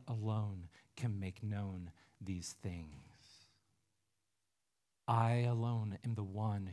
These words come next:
who is God. I alone am the one who knows that eternal love. I am the one who's come into the world in human flesh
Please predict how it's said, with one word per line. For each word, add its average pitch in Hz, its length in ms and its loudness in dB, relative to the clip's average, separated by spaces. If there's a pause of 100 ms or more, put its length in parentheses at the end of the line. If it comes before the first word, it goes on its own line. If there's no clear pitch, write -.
(100)
who 104 200 -4
is 104 300 0
God. 92 440 0 (260)
I 120 540 4
alone 113 520 2 (200)
am 131 100 2
the 120 80 4
one 113 440 4 (240)
who 123 300 0 (280)
knows 120 560 8
that 113 160 6
eternal 113 340 2
love. 104 200 4 (100)
I 139 200 12
am 139 160 8
the 127 100 6
one 120 220 6
who's 117 220 4
come 139 200 2
into 135 200 2
the 127 80 2
world 113 400 6 (320)
in 165 160 12
human 135 320 8
flesh 120 320 6